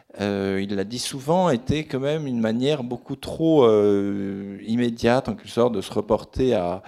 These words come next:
euh, à soi, à son vécu, et cetera, et, euh, qui risquait, en fait, de nous dissimuler, euh, eh bien, tout ce, euh, par quoi, en fait, nous sommes, euh,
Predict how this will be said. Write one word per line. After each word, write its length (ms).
euh, 240
à 60
soi, 560
à 40
son 220
vécu, 540
et 60
cetera, 640
et, 560
euh, 760
qui 220
risquait, 640
en 80
fait, 220
de 100
nous 120
dissimuler, 920
euh, 640
eh 40
bien, 180
tout 200
ce, 240
euh, 440
par 260
quoi, 360
en 180
fait, 260
nous 80
sommes, 360
euh, 260